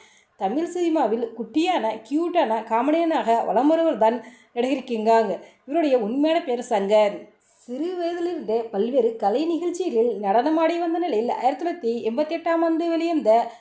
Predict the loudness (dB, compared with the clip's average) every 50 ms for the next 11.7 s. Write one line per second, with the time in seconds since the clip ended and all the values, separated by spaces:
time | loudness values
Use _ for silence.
0 | _ _ _ _ _ _ _ -4 -4 -2 -2 -2 -4 -2 -2 -4 -4 -4 -4 -4
1 | -2 -2 0 0 0 2 2 0 2 2 0 -2 0 0 0 0 2 0 -2 -2
2 | 0 0 2 2 2 2 2 2 2 4 4 4 2 -2 -10 -20 _ -4 0 0
3 | 2 2 2 2 2 2 2 2 2 2 2 2 2 2 2 2 2 2 0 2
4 | 2 4 4 4 4 2 0 -2 -2 0 0 0 0 0 -4 -6 -6 -8 -6 -2
5 | -2 0 2 0 0 0 -4 -6 -4 -4 -4 -2 0 0 2 2 2 2 2 0
6 | -2 -2 -4 -6 -2 0 2 2 2 0 -2 -4 _ _ _ _ _ _ _ _
7 | _ _ _ _ _ -4 -2 0 2 2 2 2 0 -2 0 2 2 2 2 0
8 | -2 -2 -2 0 0 2 2 2 0 0 0 0 -2 -2 -2 -4 -6 -2 -2 -2
9 | 0 0 0 0 0 0 0 2 2 2 0 0 0 0 0 0 0 -2 -2 -2
10 | -2 -2 -2 0 2 4 4 4 4 2 -2 -2 -2 -2 -2 -4 -8 -8 -6 -6
11 | -8 -8 -6 -4 -4 -2 -2 -2 -4 -4 0 2 4